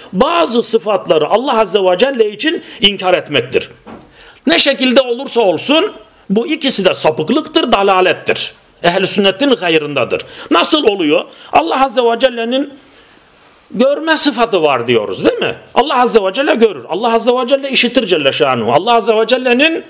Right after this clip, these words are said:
kudreti vardır diyoruz, değil mi? Bunun yanında hadislerde Resulullah Aleyhisselatü Vesselam'ın bize bildirdiği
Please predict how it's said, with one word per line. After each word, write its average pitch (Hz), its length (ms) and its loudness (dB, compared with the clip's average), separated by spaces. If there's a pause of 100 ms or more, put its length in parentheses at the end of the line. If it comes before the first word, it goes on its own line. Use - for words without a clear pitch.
(1120)
kudreti 214 500 0
vardır 160 480 0
diyoruz, 104 420 0
değil 508 120 0
mi? - 180 -6 (920)
Bunun 160 200 0
yanında 170 640 2 (640)
hadislerde 151 760 0
Resulullah 156 500 0
Aleyhisselatü 156 600 0
Vesselam'ın 156 920 0
bize 139 340 -2
bildirdiği 139 760 -2